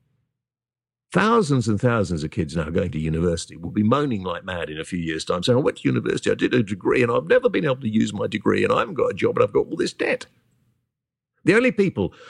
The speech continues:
who are actually benefiting from the, uh, enormous rush to university are those people who run the universities, who are all about four hundred thousand pounds a year. And I've never understood why they get paid so much either.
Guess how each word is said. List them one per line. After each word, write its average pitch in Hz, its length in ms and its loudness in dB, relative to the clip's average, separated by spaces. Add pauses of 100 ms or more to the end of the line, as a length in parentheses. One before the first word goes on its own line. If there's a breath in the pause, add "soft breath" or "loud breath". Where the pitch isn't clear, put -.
(140)
who 151 200 6
are 131 240 2
actually 131 440 0
benefiting 147 840 0 (360 soft breath)
from 156 480 2 (100)
the, 123 600 2
uh, 120 100 2
enormous 143 640 2
rush 127 440 -2
to 107 100 0
university 110 1000 2 (480 loud breath)
are 139 280 2
those 151 340 0
people 110 460 -4
who 107 300 2
run 165 300 2
the 113 100 -4
universities, 95 800 0
who 113 100 2
are 123 160 2
all 113 60 2
about 107 260 -2
four 135 280 2
hundred 98 340 -2
thousand 101 580 -2
pounds 90 400 -2
a 78 100 -4
year. 104 600 0 (1300)
And 98 140 2
I've 92 120 0
never 131 300 4
understood 90 480 0
why 92 220 2
they 90 180 2
get 82 240 -4
paid - 220 -6
so 71 160 -2
much 98 240 2
either. 101 380 0